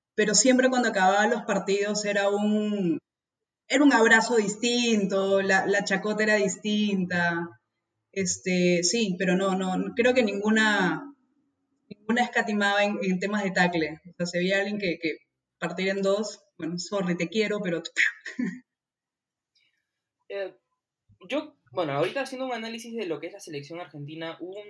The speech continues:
Speaker 2: una parte crucial o una etapa clave donde Brasil prácticamente la sobrepasó y, y las hizo quedar en segundo plano. Eh, ¿cómo tú consideras de que ha sido ese desarrollo de Brasil? Porque tú has jugado también contra ellas, has tenido buenos partidos,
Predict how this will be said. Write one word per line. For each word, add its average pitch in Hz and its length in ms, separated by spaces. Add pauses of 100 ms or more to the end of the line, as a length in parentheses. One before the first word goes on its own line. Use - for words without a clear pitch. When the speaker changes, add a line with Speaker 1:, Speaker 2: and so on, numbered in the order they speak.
(140)
Speaker 2:
una 185 240
parte 175 260
crucial 160 500
o 147 80
una 160 160
etapa 165 320
clave 160 300
donde 135 280
Brasil 147 480
prácticamente 143 640
la 139 160
sobrepasó 139 840
y, 120 340
y 123 120
las 143 180
hizo 147 180
quedar 123 180
en 135 120
segundo 131 460
plano. 127 500 (680)
Eh, 131 260
¿cómo 302 180
tú 294 120
consideras 233 420
de 202 120
que 131 320
ha 156 60
sido 196 240
ese 196 180
desarrollo 165 520
de 160 80
Brasil? 139 340
Porque 123 340
tú 160 80
has 156 80
jugado 143 180
también 131 200
contra 123 300
ellas, 127 240
has 143 80
tenido 123 260
buenos 131 240
partidos, 127 640